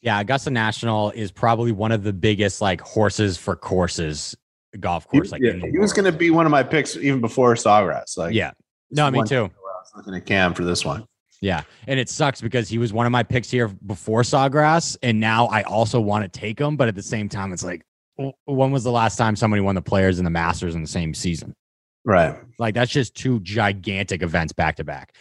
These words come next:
Speaker 1: But again, just because of his personality, I don't know if it's gonna affect Cam Smith as much as it would affect somebody else.
Speaker 2: And I, I don't think the modern day player, like,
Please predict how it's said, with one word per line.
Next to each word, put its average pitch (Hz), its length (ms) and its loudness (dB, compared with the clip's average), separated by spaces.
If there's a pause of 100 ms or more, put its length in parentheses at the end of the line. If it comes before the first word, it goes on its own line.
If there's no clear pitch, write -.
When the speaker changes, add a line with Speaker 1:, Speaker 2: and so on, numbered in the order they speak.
(140)
Speaker 1:
But 143 140 2
again, 127 500 0 (1300)
just 135 180 2
because 127 220 2
of 117 60 2
his 110 100 -2
personality, 120 760 2
I 107 120 2
don't 113 140 4
know 110 140 6
if 101 100 0
it's 104 100 0
gonna 101 220 4
affect 92 340 2
Cam 87 200 -2
Smith - 300 -2
as 82 100 -2
much 85 220 2
as 85 400 2
it 85 60 2
would 80 120 -2
affect 78 280 -8
somebody 71 260 -10
else. 71 260 -14 (240)
Speaker 2:
And 147 100 -4
I, 170 260 0
I 180 40 6
don't 220 140 2
think 233 100 0
the 175 60 2
modern 127 480 4
day 113 160 4
player, 104 500 2
like, 85 300 -4